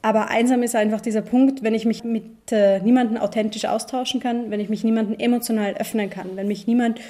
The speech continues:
so sehen kann, wie ich wirklich bin. Also da geht's auch um dieses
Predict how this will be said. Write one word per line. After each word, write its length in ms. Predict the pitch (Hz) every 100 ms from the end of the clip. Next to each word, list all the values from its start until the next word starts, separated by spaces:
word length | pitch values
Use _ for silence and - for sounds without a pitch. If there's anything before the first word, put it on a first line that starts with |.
| - - _ _
so 440 | - 269 262 247
sehen 440 | 233 - 233 240 226
kann, 560 | 208 202 202 190 196 - _ _
wie 200 | 202 226
ich 100 | 208
wirklich 340 | 208 202 170
bin. 280 | - 220 202
Also 200 | - 180
da 100 | 196
geht's 260 | 175 202 -
auch 100 | 214
um 140 | 214
dieses 320 | 208 202 180